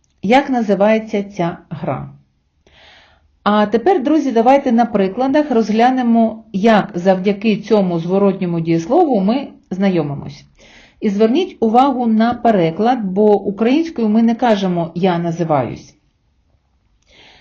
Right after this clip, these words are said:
Отже, me llamo Леся. ¿Cómo te llamas? Se llama Antonio.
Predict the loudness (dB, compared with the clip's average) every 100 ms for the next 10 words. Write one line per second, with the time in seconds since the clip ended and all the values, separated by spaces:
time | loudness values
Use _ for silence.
0 | _ 2 2 2 -2 -4 -10 _ _ _
1 | _ _ _ -2 0 2 2 2 0 -6
2 | -6 0 2 0 -6 -10 -14 _ _ _
3 | _ _ _ _ _ _ _ _ _ _
4 | _ _ _ -2 0 2 0 0 0 -4
5 | -8 -14 -20 _ _ _ _ _ _ _
6 | _ _ _ _ _ _ -4 -2 2 2
7 | 0 -2 -2 -2 0 0 -2 -2 -8 -14